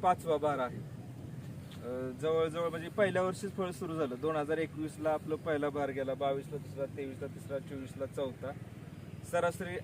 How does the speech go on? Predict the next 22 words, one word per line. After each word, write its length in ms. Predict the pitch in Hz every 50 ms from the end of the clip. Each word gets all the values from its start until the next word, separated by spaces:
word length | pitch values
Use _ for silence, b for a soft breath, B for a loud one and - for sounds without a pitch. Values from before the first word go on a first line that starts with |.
| - - -
आजच्या 380 | 160 165 165 - - 175 180
कंडिशनला, 640 | 175 - 180 170 165 160 156 - 180 165 160 156 160 156 160 160 - - - - - - - 123
अ, 40 | 131
आपण 420 | 139 139 143 143 143 139 - 151 147 - - -
म्हणजे 180 | - 147 139 143
गेल्या 300 | 151 170 175 175 180 175
वर्षी 240 | 180 185 175 - 190
आपल्याला 280 | 170 160 175 170 180
पंच्याहत्तर 500 | 170 - 196 185 175 - 180 170 - 180
रुपये 200 | 170 - 165 170
रेट 160 | 160 165 156
भेटला 240 | 139 151 143 - 127
होता 140 | 120 - - 131 131
पेरूला, 360 | 139 135 127 - - - - - - - - - - - - - - - - - - - - - - - - -
एक 140 | 147 156 -
किलोला. 400 | - - - - - - - - - - - - - - -
सप्टेंबर, 360 | - 165 - - - 170 156
म्हणजे 160 | 160 160 156
पेरूला 360 | 156 165 170 165 160 165 170
सगळ्यात 300 | 165 196 175 165 170 165
जास्त 300 | 160 175 170 165 - -
रेट, 200 | 160 151 180 202